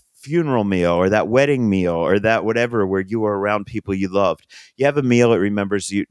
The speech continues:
br-, brings you back to a first date. So to me, that's what food writing is. It's about, it's about putting people into the rooms where they can make those memories. Uh, and music journalism, much in the same way. I hear a song and it can bring me back in time.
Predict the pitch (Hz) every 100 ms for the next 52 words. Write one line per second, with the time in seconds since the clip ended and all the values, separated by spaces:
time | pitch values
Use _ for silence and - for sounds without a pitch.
0 | _ 98 104 - 120 110 104 95 95 -
1 | 104 92 101 92 - - 87 69 - -
2 | 120 113 - - - - - 165 170 214
3 | 220 143 151 - 135 - 135 127 123 120
4 | 117 113 107 110 107 92 87 101 120 -
5 | - - 120 123 139 131 - 156 170 185
6 | 135 - 147 - 123 - 113 120 - 113
7 | 95 101 107 110 113 113 - - 95 92
8 | 104 - 104 95 95 95 - 92 85 85
9 | 85 85 80 57 - - - _ - -
10 | _ - 107 107 107 135 156 156 143 127
11 | 110 104 101 101 101 - 98 92 98 95
12 | 110 87 92 104 95 - 113 104 85 -
13 | 90 95 95 87 90 87 92 85 - 101
14 | 104 76